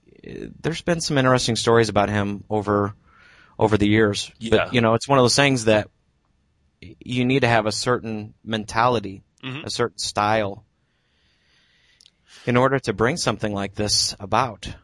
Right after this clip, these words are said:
Speaker 2: Like,
Speaker 1: Uh,
Speaker 2: and you make sacrifices. I think a lot of people don't understand those sacrifices sometimes 'cause they,
Speaker 1: Yep.
Speaker 2: they lead you down a different life path than most people take. And,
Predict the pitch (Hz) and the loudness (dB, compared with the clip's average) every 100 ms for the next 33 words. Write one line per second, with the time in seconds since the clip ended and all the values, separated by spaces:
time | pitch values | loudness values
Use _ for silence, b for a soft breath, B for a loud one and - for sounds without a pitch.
0 | _ - 117 101 98 - 135 127 113 98 | _ -6 -6 -6 -10 -8 -8 -2 -4 -2
1 | 113 101 - 98 87 90 87 90 - _ | 0 0 0 -4 -4 -12 -14 -14 -16 _
2 | - 107 98 98 95 98 92 101 98 95 | -16 -14 -4 -2 -2 -4 -14 -12 -12 -12
3 | 98 - 98 92 92 - 87 - - 95 | -10 -8 -10 -10 -8 -6 -6 -8 -8 -6
4 | 92 92 - 92 92 92 92 - - - | -6 -10 -12 -12 -10 -10 -10 -16 -20 -16
5 | - 101 117 _ _ 104 95 101 95 95 | -12 -10 -10 _ _ -8 -8 -8 -10 -8
6 | 95 92 90 87 101 107 - 90 95 98 | -6 -6 -8 -10 -10 -10 -10 -2 -2 -2
7 | - 92 87 85 - - 98 92 90 90 | -8 -6 -6 -6 -14 -16 -14 -14 -12 -12
8 | - - 90 85 - 92 85 - - - | -12 -14 -14 -14 -6 -4 -4 -6 -14 -16